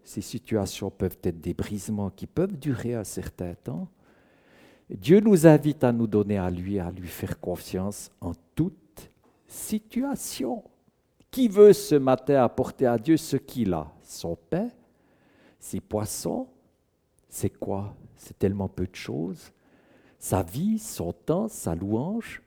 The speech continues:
mais peut-être aussi ses soucis, ses problèmes,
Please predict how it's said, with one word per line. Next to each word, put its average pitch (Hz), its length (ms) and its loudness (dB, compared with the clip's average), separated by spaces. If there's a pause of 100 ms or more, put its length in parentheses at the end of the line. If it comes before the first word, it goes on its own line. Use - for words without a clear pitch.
mais - 100 -10
peut-être - 520 -4
aussi 131 260 -8
ses 175 220 -4
soucis, - 680 -4 (220)
ses - 240 -6
problèmes, 220 720 -2